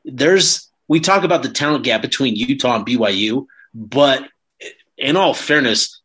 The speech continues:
there's a bigger talent gap between B Y U and Northern Alabama. Like, it's, it's just, you have to take everything into context. And, and Zach Wilson, um, deserves a lot of credit for taking advantage of,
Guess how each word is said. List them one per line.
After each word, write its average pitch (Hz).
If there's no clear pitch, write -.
there's 247
a 277
bigger 147
talent 123
gap 110
between 110
B 117
Y 120
U 110
and 101
Northern 110
Alabama. 95
Like, 120
it's, 170
it's 165
just, -
you 196
have 226
to 151
take 156
everything 143
into 113
context. 123
And, 120
and 156
Zach 156
Wilson, 151
um, 110
deserves 156
a 127
lot 127
of 147
credit 135
for 110
taking 139
advantage 117
of, 117